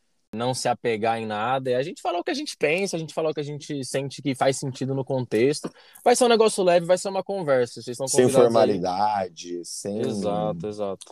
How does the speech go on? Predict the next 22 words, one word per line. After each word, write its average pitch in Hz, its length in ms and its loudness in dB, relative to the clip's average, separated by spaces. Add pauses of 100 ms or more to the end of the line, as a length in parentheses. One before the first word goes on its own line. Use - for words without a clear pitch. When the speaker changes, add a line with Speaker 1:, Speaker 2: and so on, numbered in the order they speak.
(160)
Speaker 2:
Da-, 185 600 4
assim 156 180 2
como 156 140 6
a 147 60 6
gente 147 300 -4
é, 82 80 -2 (140)
light, 117 460 -2
e 135 40 0
assim 113 220 -4
como 120 160 -4
as 117 100 -4
pessoas 107 320 -6
que - 80 -14
vão 101 80 -6
escutar - 280 -6
a 95 40 0
gente 95 180 -8
também 101 260 -8
são. 90 260 -10 (260)
Speaker 1:
Isso - 220 -10
aí. 107 100 -4
Speaker 2:
Então, 117 360 -2